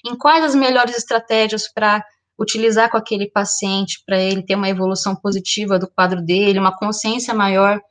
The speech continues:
da, da emoção que ele tá tendo naquele, naquele sofrimento, né? Então, é muito importante a gente ter esse olhar, eh,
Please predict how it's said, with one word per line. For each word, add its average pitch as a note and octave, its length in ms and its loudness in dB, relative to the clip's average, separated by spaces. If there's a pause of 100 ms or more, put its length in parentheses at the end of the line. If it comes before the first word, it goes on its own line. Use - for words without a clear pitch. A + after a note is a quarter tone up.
(500)
da, F#3 840 2
da F#3 120 0
emoção G#3+ 720 0
que A3 140 -4
ele F#3+ 100 -2
tá G3 160 -4
tendo F#3+ 340 -4
naquele, F#3 760 -2
naquele C4+ 320 0
sofrimento, A3 920 -2 (600)
né? G#3 260 0 (380)
Então, A#3+ 300 0
é C4 80 4
muito E4 240 4
importante D4+ 600 0
a C4+ 40 4
gente B3+ 320 -4
ter B3+ 280 2
esse B3 300 0
olhar, A3+ 500 2 (240)
eh, G#3+ 880 -2